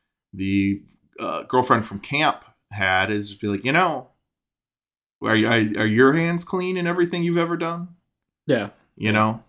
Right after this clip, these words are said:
Speaker 2: Yeah.
Speaker 1: Yeah, he, he ruined a lot more.
Speaker 2: Hmm.
Speaker 1: And, and man, it's just looking at this,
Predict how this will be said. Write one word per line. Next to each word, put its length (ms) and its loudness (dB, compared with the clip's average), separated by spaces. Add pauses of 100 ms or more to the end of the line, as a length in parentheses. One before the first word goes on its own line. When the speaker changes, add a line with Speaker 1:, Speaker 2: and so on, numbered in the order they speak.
Speaker 2:
Yeah. 360 6
Speaker 1:
Yeah, 40 0
he, 260 2
he 180 2
ruined 320 4
a 40 4
lot 280 2
more. 600 0 (220)
Speaker 2:
Hmm. 380 -2
Speaker 1:
And, 460 0 (460)
and 140 0
man, 240 4
it's 160 0
just 300 -2 (160)
looking 260 8
at 80 2
this, 340 2